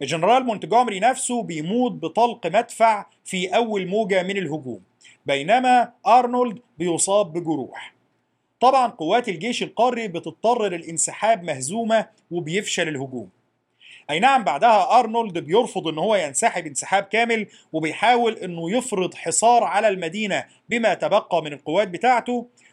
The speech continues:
ولكنه كان حصار غير فعال على الإطلاق، مجرد منظر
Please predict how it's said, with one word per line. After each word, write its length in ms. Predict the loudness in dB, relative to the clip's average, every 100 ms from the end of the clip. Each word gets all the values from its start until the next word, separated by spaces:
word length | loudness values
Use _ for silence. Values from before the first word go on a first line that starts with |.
| -2
ولكنه 400 | 0 0 -2 -2
كان 180 | -2 -2
حصار 420 | -4 0 2 2
غير 200 | 0 -2
فعال 380 | -2 -2 0 0
على 180 | -2
الإطلاق، 560 | -4 -8 -14 -14 -14 -20 _ _
مجرد 500 | -2 2 4 4 2
منظر 420 | 2 -2 -2 -8